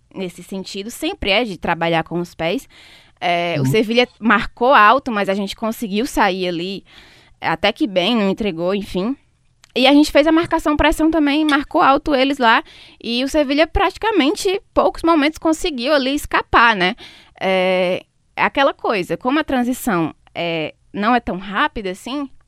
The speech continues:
Speaker 1: o Barcelona usa muito esse, esse aspecto de perder a bola o mais rápido possível, ou, ou induz ao erro do adversário, ou então,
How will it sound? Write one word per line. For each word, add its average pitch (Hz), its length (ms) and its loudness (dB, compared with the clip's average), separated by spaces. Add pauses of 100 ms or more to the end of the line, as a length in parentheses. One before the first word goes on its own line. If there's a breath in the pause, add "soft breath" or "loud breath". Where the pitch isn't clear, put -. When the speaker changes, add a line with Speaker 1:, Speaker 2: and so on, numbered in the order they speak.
(260)
Speaker 1:
o 165 60 -12
Barcelona 208 360 -4
usa 233 160 -2
muito 233 240 -2
esse, 277 360 -2
esse 240 800 -8 (960)
aspecto 190 600 0
de 165 140 -6
perder 208 360 0
a 262 120 6
bola 233 440 4 (520 soft breath)
o 208 80 -8
mais 233 320 2
rápido 294 300 -2
possível, 254 680 0 (460 loud breath)
ou, 262 480 6 (100)
ou 214 360 2
induz 240 420 -2
ao 240 160 4
erro 247 140 4
do 226 60 4
adversário, 233 680 4 (340 loud breath)
ou 220 120 -2
então, 226 520 0